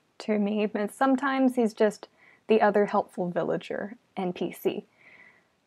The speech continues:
And sometimes they feel a little,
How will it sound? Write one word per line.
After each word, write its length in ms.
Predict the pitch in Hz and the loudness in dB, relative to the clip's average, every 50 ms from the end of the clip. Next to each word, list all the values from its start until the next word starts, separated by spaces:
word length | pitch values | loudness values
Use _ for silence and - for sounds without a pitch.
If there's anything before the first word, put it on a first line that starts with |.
| _ _ _ _ _ | _ _ _ _ _
And 440 | - 214 202 196 190 196 202 190 - - - - | -2 0 0 0 0 0 0 0 -2 -2 -6 -4
sometimes 500 | 220 - 254 233 226 233 226 214 220 214 | 2 4 6 6 8 8 6 6 6 6
they 140 | - 214 208 | 4 4 2
feel 300 | 202 - 220 214 202 196 | 2 2 2 4 4 4
a 20 | |
little, 400 | 196 196 190 190 196 190 185 - | 2 2 2 2 2 2 0 -2